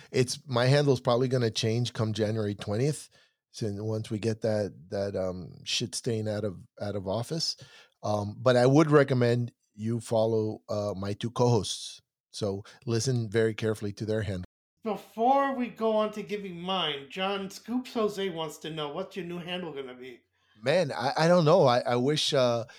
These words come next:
Speaker 1: I'm, I don't know. I don't even have contenders yet. I think I may put it out to the chat and see,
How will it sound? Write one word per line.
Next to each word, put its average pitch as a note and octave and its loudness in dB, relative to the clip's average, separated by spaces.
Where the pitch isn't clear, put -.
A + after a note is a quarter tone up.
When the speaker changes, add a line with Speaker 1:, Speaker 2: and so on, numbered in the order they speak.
Speaker 1:
I'm, B2 -2
I C3+ 4
don't D3 4
know. D3+ 8
I C3 6
don't D#3 6
even D3+ 4
have C#3 2
contenders B2+ 2
yet. G#2+ -2
I B2+ 2
think G3 -4
I F#3 4
may D#3 2
put D3 0
it D3 0
out C#3 2
to B2+ -4
the A2 -2
chat A#2+ 0
and A#2 -4
see, B2 0